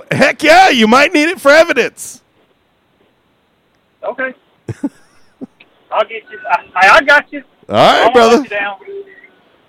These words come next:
Speaker 2: All right, y'all have a good one.
Speaker 1: See you, buddy. Uh, I was gonna go to our man Tracy, but he, he dropped. I had to go in order, man. We, we try to go in order on all these calls, but, uh,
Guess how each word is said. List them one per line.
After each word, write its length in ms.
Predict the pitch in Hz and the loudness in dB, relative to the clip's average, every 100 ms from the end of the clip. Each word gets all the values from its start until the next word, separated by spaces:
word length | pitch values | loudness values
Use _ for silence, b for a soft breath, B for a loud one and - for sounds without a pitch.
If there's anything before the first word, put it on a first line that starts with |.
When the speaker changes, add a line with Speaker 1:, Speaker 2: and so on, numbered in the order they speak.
| _ _ | _ _
Speaker 2:
All 400 | - _ _ - | -20 _ _ 0
right, 340 | 208 233 208 - - 214 | 4 4 4 0 -6 2
y'all 120 | 226 | 4
have 140 | 254 | 4
a 40 | 254 | 0
good 260 | 220 202 | -8 -8
one. 100 | - | -8
Speaker 1:
See 120 | - 160 | -2 2
you, 60 | |
buddy. 280 | 156 139 165 - _ _ _ _ - - | 4 2 -2 -10 _ _ _ _ -20 -12
Uh, 40 | 104 | -4
I 280 | 135 160 165 | 0 0 0
was 80 | |
gonna 180 | 127 196 | 0 -4
go 120 | 220 | -2
to 60 | 208 | -2
our 120 | 165 | -2
man 240 | 165 170 165 | 0 -2 -2
Tracy, 340 | 185 220 - | -4 -4 -8
but 160 | 117 131 | -6 -6
he, 160 | 131 120 | -6 -8
he 120 | 139 | -8
dropped. 520 | 123 151 175 - - b b b | -4 -4 -6 -14 -20 b b b
I 100 | 117 | 0
had 100 | 170 | 0
to 40 | |
go 200 | 185 196 | 2 2
in 60 | 196 | 2
order, 200 | 202 156 | 2 0
man. 300 | 120 127 131 | -2 -2 -2
We, 180 | 127 139 | -4 -6
we 200 | 123 127 | -4 -2
try 180 | 156 151 | -2 -4
to 60 | |
go 220 | 147 151 147 | 0 0 0
in 60 | |
order 300 | 147 143 107 | 0 0 0
on 160 | 110 120 | -2 -2
all 120 | 120 | -2
these 200 | 117 113 | -4 -4
calls, 480 | 131 127 101 92 85 | 0 0 0 -4 -6
but, 340 | 98 104 - | -4 -4 -2
uh, 280 | 113 110 | -2 0